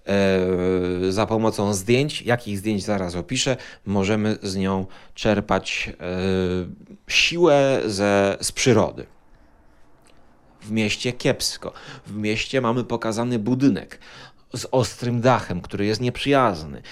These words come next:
jak jakiś obcy statek kosmiczny. Tak samo jak te kły, na które nabił się spadający człowiek z okna. To jest miasto versus,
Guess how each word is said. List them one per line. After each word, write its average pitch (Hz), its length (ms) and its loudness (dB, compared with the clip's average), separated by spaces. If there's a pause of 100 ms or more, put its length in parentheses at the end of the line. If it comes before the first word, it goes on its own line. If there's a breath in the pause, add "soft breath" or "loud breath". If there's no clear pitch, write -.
(120)
jak 98 100 0
jakiś 107 300 -4
obcy - 380 -2
statek - 460 0
kosmiczny. - 600 -10 (560 loud breath)
Tak 120 160 -6
samo 135 280 2
jak 127 220 0
te 135 120 0
kły, 131 560 6
na 92 160 -2
które 117 320 0
nabił 110 500 0
się 107 420 -2 (320 loud breath)
spadający 110 640 0
człowiek 104 500 0
z 95 120 -8 (120)
okna. 104 460 0 (640 loud breath)
To 139 340 6
jest 98 360 2
miasto 151 760 2
versus, 110 760 0